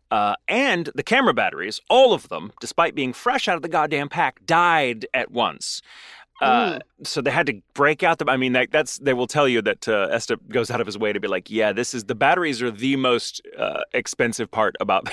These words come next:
Speaker 1: <laughs> being a paranormal
Speaker 2: <laughs>
Speaker 1: investigator."
Speaker 2: I bet.
Speaker 1: 'Cause you have to spend, s-, I mean, you have to come with a small store's worth of batteries just to keep the investigation going all night. Just, I mean, because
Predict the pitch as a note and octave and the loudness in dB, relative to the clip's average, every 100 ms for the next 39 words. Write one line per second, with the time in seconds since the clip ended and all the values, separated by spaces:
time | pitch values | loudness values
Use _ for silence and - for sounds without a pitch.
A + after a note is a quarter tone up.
0 | - - - A3+ D#3+ - - C#3 B3 F#3 | -6 -8 -4 -2 -2 0 2 2 4 2
1 | D#3 C#3 D3 - F3 F#3+ G3+ G#3+ F#3+ G#3+ | 2 0 -2 -2 -2 0 2 0 0 0
2 | A#3 F#3+ E3 D#3+ C#3 E3+ - E3+ - D#3 | 2 2 2 2 4 2 2 0 2 0
3 | D3 - D3 D3 D#3 D#3 C#3+ - C#3 C3 | 0 -2 0 2 0 0 -2 2 2 2
4 | A2 - - C3+ C#3+ B2+ - D3 C3 B2+ | -2 -12 -6 -2 0 0 -2 2 4 4
5 | A#2 - - C#3+ C3 A#2 G#2+ A2+ G#2 - | 0 -2 2 4 4 2 0 0 0 -2
6 | - A2+ A2 A2+ G#2+ F#2+ F#2+ - - - | -6 -2 0 2 0 -4 -8 -14 -20 -20
7 | _ - D3 - - C3 - A2+ A2+ - | _ -4 -4 -4 -4 -4 -4 -2 -2 -2
8 | G#2+ A2 A#2 A2 G#2+ G#2 F#2+ A2+ B2 - | -4 -2 -2 0 0 0 -2 -2 -2 -2
9 | - D#3 - _ - D#3 B2 A#2 A2+ - | -2 -2 -4 _ -6 -2 0 -2 -4 -4
10 | C3 B2 A2 | -4 -2 -6